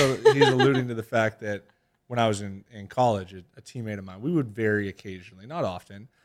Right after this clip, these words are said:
Speaker 1: but we would occasionally go to the M G M, uh, in Detroit or Greektown in Detroit. There's a couple of casinos. And,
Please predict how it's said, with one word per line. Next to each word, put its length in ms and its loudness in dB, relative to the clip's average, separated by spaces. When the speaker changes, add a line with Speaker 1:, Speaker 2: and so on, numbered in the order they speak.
Speaker 1:
but 100 -2
we 120 4
would 100 2
occasionally 520 -4
go 360 -6
to 380 -14
the 160 -20
M 140 -20
G 180 -20
M, 300 -20
uh, 260 -18
in 80 -20
Detroit 480 -4
or 120 -8
Greektown 580 -2
in 80 -10
Detroit. 400 -6
There's 140 -12
a 20 -18
couple 180 -18
of 60 -18
casinos. 540 -18
And, 640 -8